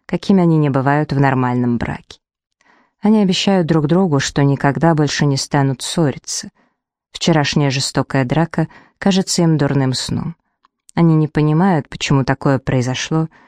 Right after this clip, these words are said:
искренне верят, что больше это не повторится. Из наблюдений за такими браками и появилась, наверное, пословица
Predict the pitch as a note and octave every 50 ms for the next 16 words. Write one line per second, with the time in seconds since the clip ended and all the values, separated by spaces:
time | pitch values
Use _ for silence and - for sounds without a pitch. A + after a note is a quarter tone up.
0 | _ _ _ _ - G#3 F#3+ - - - F3 E3+ E3 D#3 D3 D3+ E3 F3+ F#3 F3+
1 | - - - E3 C#3+ C3+ C#3+ C3+ C3+ - - - D3 B2+ - - C3 C3 C3 -
2 | - C3 - - - B2 A2+ - - - _ - - - - _ _ _ _ _
3 | _ _ _ _ _ _ _ _ _ _ _ _ _ _ _ _ _ _ _ _
4 | _ _ _ _ _ _ _ _ _ _ _ _ _ _ _ - G3 F#3+ F3+ G3
5 | F#3+ F#3 E3 E3+ F3 E3 - G#3+ A3+ G#3 E3+ D3+ C#3 D3 - - C#3+ - - F3
6 | D#3 D3+ D3 C#3 C3 D3 D3+ E3 F#3+ - - F3+ D#3+ D#3 D3 C#3+ C3+ - - C#3
7 | C#3 C#3 B2+ C3+ D3+ E3 F3 E3 - - E3+ D3+ D3 C#3+ C#3 C3+ C#3 C#3 C3 B2+
8 | - C#3 - - - D3+ D3+ D#3+ D#3+ D#3+ - - - - D#3+ E3